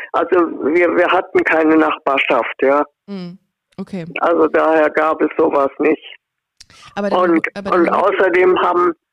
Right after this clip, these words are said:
Speaker 1: haben meine Eltern zunächst mal, äh, diese Tatsache total geheim gehalten, ja.
Speaker 2: Ah, okay.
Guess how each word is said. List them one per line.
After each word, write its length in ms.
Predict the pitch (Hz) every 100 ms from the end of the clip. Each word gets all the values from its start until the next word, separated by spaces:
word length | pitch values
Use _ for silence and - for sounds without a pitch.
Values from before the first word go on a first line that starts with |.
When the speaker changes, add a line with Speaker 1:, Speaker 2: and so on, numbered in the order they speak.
| _ -
Speaker 1:
haben 240 | 180 175 170
meine 340 | 160 156 135
Eltern 600 | 165 180 185 196 170 165 - _ _
zunächst 540 | - 170 160 180 196 - -
mal, 480 | 156 147 139 151 170 - _ _
äh, 380 | 165 160 151 151 - - 131 - -
diese 320 | 185 156 175
Tatsache 720 | - 170 165 170 160 143 151 147 _ - -
total 440 | 165 - 160 170
geheim 440 | 165 160 170 175 165
gehalten, 600 | 139 131 123 107 - 135
ja. 300 | 147 147 147
Speaker 2:
Ah, 240 | 160 156 117
okay. 320 | - 165